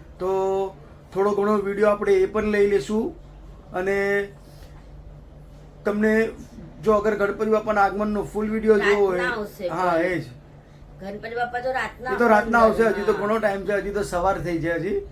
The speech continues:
Speaker 2: રાતના બાર
Speaker 1: હા.
Speaker 2: વાગી હશે આપણી ગલીમાં આવતા
Speaker 1: હજી,
Speaker 2: આવતા.
Speaker 1: હા, હજી અત્યારે તો અગિયાર જ વાગ્યા છે, આપણે ગલીમાં
Speaker 2: એક
Speaker 1: આવતા
Speaker 2: નવો
Speaker 1: આવતા બાર
Speaker 2: વીડિયો
Speaker 1: થઈ
Speaker 2: લઈ
Speaker 1: જાય.
Speaker 2: લેજો, એ લગ-, લગભગ કાલે આવશે એમ.
Speaker 1: હા, એ જ.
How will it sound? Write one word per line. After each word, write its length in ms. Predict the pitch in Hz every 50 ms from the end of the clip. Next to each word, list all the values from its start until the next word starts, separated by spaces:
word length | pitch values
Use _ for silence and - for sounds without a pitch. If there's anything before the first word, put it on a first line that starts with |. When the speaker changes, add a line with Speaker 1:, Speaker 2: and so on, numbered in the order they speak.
| - - - - - - - - - - - - 175
Speaker 2:
રાતના 340 | 180 180 175 - 202 214 214
બાર 300 | 214 208 - - 247 -
Speaker 1:
હા. 120 | - -
Speaker 2:
વાગી 200 | 233 - - -
હશે 180 | 262 - - 247
આપણી 200 | 226 202 208 214
ગલીમાં 460 | 214 220 202 202 202 208 202 196 185
આવતા 320 | 170 160 - - 160 151
Speaker 1:
હજી, 160 | 156 139 156
Speaker 2:
આવતા. 220 | 170 160 165 180 175
Speaker 1:
હા, 120 | 165 156
હજી 160 | 151 143 180
અત્યારે 340 | 175 165 165 - 185 175 170
તો 120 | 165 180 175
અગિયાર 320 | 170 147 160 175 170 175
જ 60 | 170
વાગ્યા 300 | 160 165 160 160 160 156
છે, 100 | 147 156
આપણે 260 | 151 147 143 151 165
ગલીમાં 380 | 151 160 156 165 170 175 175 180
Speaker 2:
એક 60 | 175
Speaker 1:
આવતા 80 | 175 185
Speaker 2:
નવો 100 | 180 180
Speaker 1:
આવતા 180 | 180 180 175
બાર 220 | 170 165 170 165 160
Speaker 2:
વીડિયો 180 | 156 160 -
Speaker 1:
થઈ 120 | 214 202 202
Speaker 2:
લઈ 120 | 185 175
Speaker 1:
જાય. 180 | 175 190 185 196
Speaker 2:
લેજો, 240 | 202 208 214 220 208
એ 20 |
લગ-, 80 | 208 208
લગભગ 340 | 208 202 196 196 214 214
કાલે 460 | 208 - - 262 247 247 247 196 165 147
આવશે 300 | 131 - - - - 151
એમ. 140 | 160 160
Speaker 1:
હા, 480 | - 151 160 160 156 151 143 139 135 143 -
એ 160 | 156 160 151
જ. 40 | 143